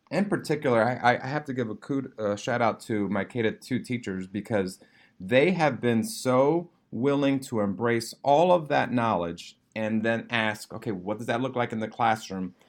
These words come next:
We will have grade level meetings. We will have professional learning opportunities. And my reading specialists, who have been phenomenal in providing coaching and support,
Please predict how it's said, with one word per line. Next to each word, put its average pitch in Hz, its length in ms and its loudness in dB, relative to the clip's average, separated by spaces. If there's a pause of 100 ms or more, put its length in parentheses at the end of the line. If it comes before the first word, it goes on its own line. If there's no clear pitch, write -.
(320)
We 110 160 0
will 107 220 2
have 131 380 2
grade 117 200 2
level 107 220 0
meetings. 90 440 -2
We 95 60 -10
will 95 120 0
have 123 320 4
professional 110 500 -4
learning 101 240 0
opportunities. 92 720 -6
And 85 100 -12
my 95 120 -4
reading 135 420 0
specialists, 101 600 -2
who 113 100 -2
have 98 120 0
been 101 140 -2
phenomenal 104 880 0 (240)
in 104 200 -2
providing 107 460 0
coaching 139 520 -4
and 98 120 -6
support, 113 600 -2